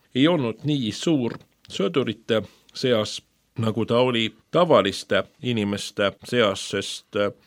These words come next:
pärast need pikad sõjaaastad oli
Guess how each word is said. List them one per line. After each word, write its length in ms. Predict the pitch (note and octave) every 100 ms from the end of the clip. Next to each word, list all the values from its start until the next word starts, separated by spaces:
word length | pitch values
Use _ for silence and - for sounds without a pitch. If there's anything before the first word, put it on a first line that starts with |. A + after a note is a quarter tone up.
| _ _
pärast 580 | D3 D3 A#2 - - - _ _ _ -
need 300 | B2 A2+ - _
pikad 420 | F3 F3 A#2+ A2
sõjaaastad 1080 | - C#3+ C3+ A#2 A2 - E3+ C#3+ - A2 - - _ - - _
oli 300 | D3 C3+ B2